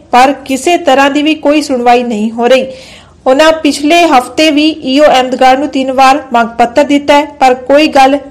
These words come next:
ਨਹੀਂ ਸੁਣੀ ਗਈ। ਇਸ ਕਰਕੇ ਇਹ ਕਦਮ ਚੁੱਕਣਾ ਪਿਆ ਹੈ। ਉਹਨਾਂ ਆਖਿਆ ਹੈ ਕਿ ਹੁਣ ਜਦ ਤੱਕ ਇਹਨਾਂ ਮੰਗਾਂ ਦਾ ਕੋਈ ਹੱਲ ਨਹੀਂ ਕੀਤਾ ਜਾਵੇਗਾ, ਉਦੋਂ ਤੱਕ ਉਹਨਾਂ ਦੀ ਹੜਤਾਲ ਇਸੇ ਤਰ੍ਹਾਂ ਚੱਲਦੀ ਰਹੇਗੀ।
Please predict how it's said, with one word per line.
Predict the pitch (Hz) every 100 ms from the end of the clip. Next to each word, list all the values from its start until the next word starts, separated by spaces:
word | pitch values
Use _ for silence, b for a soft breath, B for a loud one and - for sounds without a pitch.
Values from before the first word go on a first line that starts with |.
| -
ਨਹੀਂ | 254 277
ਸੁਣੀ | 294 220 240
ਗਈ। | 254 240 185 B B B 226
ਇਸ | 233
ਕਰਕੇ | - 262 262
ਇਹ | 285 285
ਕਦਮ | 254 240 277
ਚੁੱਕਣਾ | - - 220 226
ਪਿਆ | 262 220
ਹੈ। | - B B B -
ਉਹਨਾਂ | 240 254
ਆਖਿਆ | 262 302
ਹੈ | 311
ਕਿ | 330
ਹੁਣ | 320 285
ਜਦ | 262 262 262
ਤੱਕ | 277 277 - -
ਇਹਨਾਂ | 269 254
ਮੰਗਾਂ | 254 240 240 294
ਦਾ | 311
ਕੋਈ | 302 285 277
ਹੱਲ | 269 262
ਨਹੀਂ | 233 262
ਕੀਤਾ | 302 285 277
ਜਾਵੇਗਾ, | 262 262 262 269 262 262 B B B
ਉਦੋਂ | 240 277 330
ਤੱਕ | 339 320 -
ਉਹਨਾਂ | 233 240 262
ਦੀ | 285
ਹੜਤਾਲ | 262 247 - 247 247 -
ਇਸੇ | 233 240 302
ਤਰ੍ਹਾਂ | 302 277 277 285 -
ਚੱਲਦੀ | - 214 208 233
ਰਹੇਗੀ। | 247 302 254